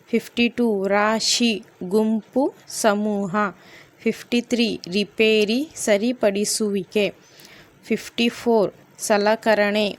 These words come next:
ಉಪಕರಣ. ಫಿಫ್ಟಿ ಫೈವ್, ದಿನಿಸಿ, ಧಾನ್ಯ, ದವಸ. ಫಿಫ್ಟಿ ಸಿಕ್ಸ್, ಬದಿ, ಪಕ್ಕ, ಮಗ್ಗಲು. ಫಿಫ್ಟಿ ಸೆವೆನ್,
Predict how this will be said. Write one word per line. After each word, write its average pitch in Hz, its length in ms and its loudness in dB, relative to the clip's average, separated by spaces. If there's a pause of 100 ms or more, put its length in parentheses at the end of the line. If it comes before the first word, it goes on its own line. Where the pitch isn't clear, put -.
(120)
ಉಪಕರಣ. 196 680 0 (1300)
ಫಿಫ್ಟಿ 226 340 -2
ಫೈವ್, 214 400 0 (280)
ದಿನಿಸಿ, 214 680 0 (580)
ಧಾನ್ಯ, 220 640 2
ದವಸ. 196 460 -2 (1500)
ಫಿಫ್ಟಿ - 380 -2
ಸಿಕ್ಸ್, - 460 -2
ಬದಿ, 196 500 0 (280)
ಪಕ್ಕ, - 440 -4 (300)
ಮಗ್ಗಲು. 202 800 0 (880)
ಫಿಫ್ಟಿ - 400 -4
ಸೆವೆನ್, 208 480 0